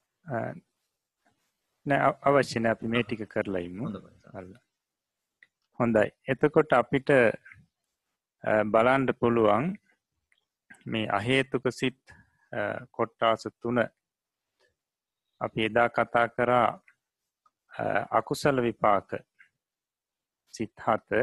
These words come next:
Speaker 1: එතකොට අද කතා කරන්නේ අහේතුක කුසල විපාක සිත් අට. එතකොට අපි රූප සටහනක්, අ, බලන්න පුළුවන්. එතකොට අපි නැවත නැවතත්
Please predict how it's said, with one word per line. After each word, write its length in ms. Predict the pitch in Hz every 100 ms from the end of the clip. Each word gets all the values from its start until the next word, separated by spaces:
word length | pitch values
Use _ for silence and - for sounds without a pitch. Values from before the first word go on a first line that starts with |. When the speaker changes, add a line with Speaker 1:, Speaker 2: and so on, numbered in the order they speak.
| 170 _ _ _ -
Speaker 1:
එතකොට 360 | - 110 110
අද 200 | 107 101
කතා 380 | 110 113 - 113
කරන්නේ 580 | 110 113 117 120 143 214 _ _ _ _ - _ _ _ _ -
අහේතුක 480 | 113 127 123 143 143
කුසල 320 | 139 117 - 135
විපාක 460 | 131 - 117 113 117
සිත් 280 | - 139 -
අට. 220 | 110 - - _ _ _ _ _ _ -
එතකොට 280 | 117 113
අපි 180 | 113 110
රූප 220 | 107 110 -
සටහනක්, 600 | - 110 - 107 107 101 _ _ _ _ _ _ _
අ, 200 | - 52
බලන්න 420 | - 107 107 104
පුළුවන්. 480 | - 113 104 90 123 202 _ _ _ _ _ _ _ _ _ _ _ _ _ _ _ _ _ _ _ -
එතකොට 420 | - 147 156 - 139 127
අපි 240 | - 135 151
නැවත 380 | 120 117 139 -
නැවතත් 480 | 139 139 139 151